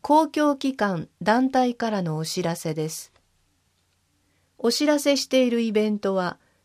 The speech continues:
新型コロナウイルスの影響で中止となる場合があります。事前に各団体にご確認いただくようお願いします。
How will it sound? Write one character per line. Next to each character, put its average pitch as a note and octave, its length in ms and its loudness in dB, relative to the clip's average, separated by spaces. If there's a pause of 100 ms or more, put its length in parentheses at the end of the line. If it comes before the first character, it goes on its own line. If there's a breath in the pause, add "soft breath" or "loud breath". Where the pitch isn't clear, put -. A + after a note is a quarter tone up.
(120)
新 C#4 360 0
型 C4 320 0
コ A#3+ 160 0
ロ C#4 100 4
ナ C#4 140 2
ウ C4+ 120 2
イ C4+ 80 4
ル A#3 120 2
ス G3+ 140 -6
の F3 80 0
影 F3+ 260 -2
響 F3+ 280 -4
で E3 260 -4 (340)
中 C4 240 0
止 - 200 -2
と C4 160 4
な B3 160 2
る F#3 140 -2
場 F3 160 -2
合 G3 120 0
が G3 200 0
あ F#3 60 -2
り F3 100 -4
ま E3+ 160 -2
す。 - 220 -14 (760)
事 G3+ 180 -2
前 A#3 180 6
に G#3+ 340 0 (220)
各 B3+ 380 -2
団 A3 260 2
体 A#3 300 0
に G#3 280 -2 (300)
ご G#3 160 2
確 C#4 280 0
認 B3+ 200 4
い A#3+ 60 0
た B3 120 2
だ A#3+ 140 0
く A#3+ 160 -4
よ A3 340 0
う D#3 80 -6
お F3+ 40 -2
願 E3+ 280 -2
い E3 60 -4
し D#3+ 180 -8
ま D3 140 -4
す。 - 260 -16